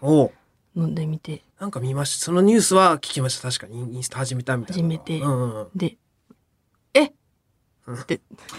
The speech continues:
Speaker 1: ちゃんと声出て。
Speaker 2: あ、その場で、ストーリーをこう見てて、
Speaker 1: そう。
Speaker 2: 何に、泣きなしな？
Speaker 1: そう。
Speaker 2: えって。
Speaker 1: そう。
Speaker 2: うん。
Speaker 1: そう、一瞬追いつかなくて、その、
Speaker 2: うん。それ、車-、タクシーの車内？
Speaker 1: 車内で。
Speaker 2: うん。
Speaker 1: 「えっ！」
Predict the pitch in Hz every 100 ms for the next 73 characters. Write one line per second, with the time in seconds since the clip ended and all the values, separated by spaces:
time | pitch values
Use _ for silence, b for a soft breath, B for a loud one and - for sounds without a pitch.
0 | - - - 247 240 202 180 175 170 165
1 | 170 170 185 180 165 165 151 - - 135
2 | - 214 165 143 143 147 170 156 131 165
3 | 151 - - - 175 - 139 143 143 135
4 | 123 135 143 131 127 110 123 - - 139
5 | - 135 - - - 202 220 - 107 -
6 | - 170 - _ 139 135 104 _ _ 233
7 | 233 240 - 285 - 190 - 180 190 -
8 | - - - 160 165 - _ - 214 190
9 | - - - 214 - 135 120 143 - _
10 | - - 175 170 156 139 135 110 _ _
11 | _ _ _ _ _ _ _ _ 277 277